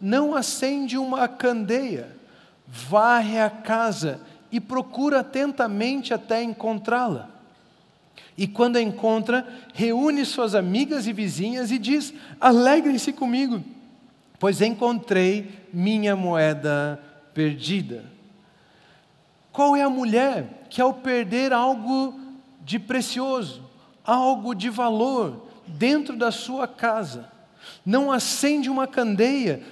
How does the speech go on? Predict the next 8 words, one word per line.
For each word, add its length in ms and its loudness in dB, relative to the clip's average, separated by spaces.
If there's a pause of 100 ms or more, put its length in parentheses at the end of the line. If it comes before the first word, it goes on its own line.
não 240 2
acende 540 -2
uma 160 -2
luz, 520 0 (200)
não 220 2
acende 520 -2
uma 160 0
lâmpada, 640 0